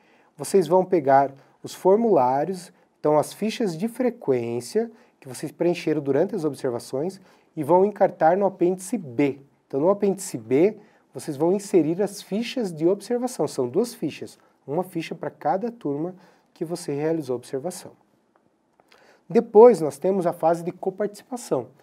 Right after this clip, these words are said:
Então novamente na fase de coparticipação, você vai preencher aqui a tabela com a data, turma, o assunto que você,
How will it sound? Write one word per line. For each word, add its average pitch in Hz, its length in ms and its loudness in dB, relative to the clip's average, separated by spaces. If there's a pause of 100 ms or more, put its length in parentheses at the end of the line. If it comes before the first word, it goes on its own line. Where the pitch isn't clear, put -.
(280)
Então 147 120 -4
novamente 185 460 4
na 175 80 -2
fase 151 240 -2
de 156 60 -6
coparticipação, 147 840 -4 (260)
você - 100 -20
vai 160 80 4
preencher 143 360 0
aqui 123 140 -6
a 120 40 -8
tabela 165 460 4
com 170 180 -8
a 120 60 -6
data, 143 520 2 (120)
turma, 156 440 2 (300)
o 127 100 -6
assunto 190 580 0
que 143 120 -4
você, 123 480 -2